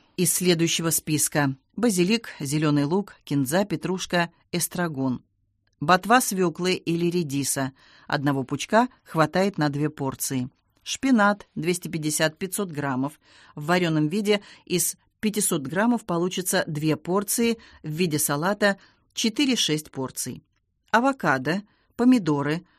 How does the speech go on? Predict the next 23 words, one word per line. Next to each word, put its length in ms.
болгарские 720
перцы 560
один-два, 640
красный, 460
жёлтый 400
или 260
зелёный. 640
Спаржа, 680
одного 360
пучка 400
хватает 560
на 120
две-три 360
порции. 640
Зелёная 500
фасоль, 580
полкилограмма 720
хватает 500
на 100
две-три 380
порции. 600
Листовая 560
капуста, 680